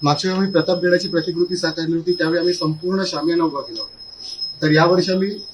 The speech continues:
अ, शिवराजेश्वर मंदिर म्हणजे अर्थात सिंधुदुर्गाच्या किल्ल्यावरती एक अशी गोष्ट आहे जिथे शिवरायांच्या हाताचा ठसा आहे, शिवरायांच्या पायाचा ठसा आहे, म्हणजे ही एक अभूतपूर्व गोष्ट सिंधुदुर्गात जपतोय. आणि शिवराजेश्वर मंदिर म्हणजे,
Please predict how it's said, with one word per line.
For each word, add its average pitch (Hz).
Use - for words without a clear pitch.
अ, 135
शिवराजेश्वर 180
मंदिर 143
म्हणजे 156
अर्थात 160
सिंधुदुर्गाच्या 185
किल्ल्यावरती 170
एक 185
अशी 196
गोष्ट 170
आहे 147
जिथे 160
शिवरायांच्या 165
हाताचा 185
ठसा 156
आहे, 147
शिवरायांच्या 165
पायाचा 160
ठसा 151
आहे, 147
म्हणजे -
ही 180
एक 190
अभूतपूर्व 208
गोष्ट 190
सिंधुदुर्गात 202
जपतोय. 147
आणि 170
शिवराजेश्वर 196
मंदिर 185
म्हणजे, 196